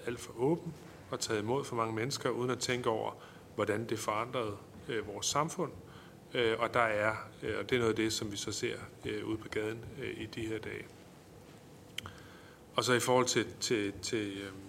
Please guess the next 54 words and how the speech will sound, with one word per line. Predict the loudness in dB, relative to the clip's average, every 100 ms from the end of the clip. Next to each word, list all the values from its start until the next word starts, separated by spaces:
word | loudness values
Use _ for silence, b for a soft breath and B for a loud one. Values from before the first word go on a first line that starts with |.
| -8
til | -4
Inger | -4 0
Støjberg. | 2 4 4
Jeg, | 4
jeg | 4 6
tror | 8 8
helt | 6 6
klart, | 4 4
der | 2
kan | 2
gøres | 2 2
mere. | 2 2 2 0 -2
Altså, | 2
jeg | 2 2
synes, | 0
det | 2 2
med | 2
Hizb | 0 -4
ut-Tahrir, | -2 0 0 0 -6 B B B B -2
altså, | 0 2
nu, | 2
jeg, | 4 4 4
jeg | 4 4
aner | 4
ikke, | 2 2
om | 2
det |
er | 2
juridisk | 4 2 2
muligt, | 0 2 2 2
men, | -2 -4
men | -8
hvis | -6
man | -6
kan | 0 2 4
det, | 2
så, | 2 -4
så | -4 -6
synes | -4 -2
jeg, | -2
at |
man | -4 -8
skal | -8
prøve | -2 0 0 -2 B B B B -6
at | 2
få | 4
det | 4
gennemført. | 4 4 2 2 0 -8 -2 6
Øhm, | 8 8 6 0 -8 B B B B B B B -20 -18 -18 -18 -20 -20 -18 -20 -20 -20 0
og | 4 8
så | 8
holder | 10 10 8
vi | 8
øje | 8 10 8